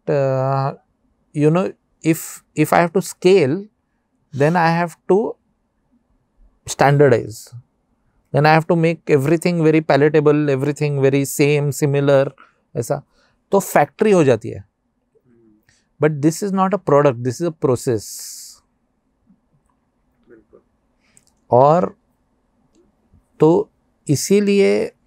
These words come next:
Speaker 1: ऐसा, you know, ultimately it, it's going to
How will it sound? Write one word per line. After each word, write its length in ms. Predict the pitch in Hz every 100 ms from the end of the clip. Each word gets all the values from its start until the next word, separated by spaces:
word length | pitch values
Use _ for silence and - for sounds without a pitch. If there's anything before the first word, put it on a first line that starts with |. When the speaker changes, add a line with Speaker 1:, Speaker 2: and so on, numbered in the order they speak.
| _ _ _ -
Speaker 1:
ऐसा, 420 | 139 - 160 185 - _ _ _ _ _ 143 151 _ _ _ _ _ _ _ _ _ _ _ _ _ _ _ _ 554 - _ _ _ _ _ _ _ _ _ _ _ _ _ _ _ _ _ _
you 160 | - 160
know, 120 | 180 208
ultimately 800 | 151 143 190 190 170 185 180 180
it, 120 | 185 - - -
it's 240 | - 147
going 320 | 147 151 170 170
to 360 | 175 180 -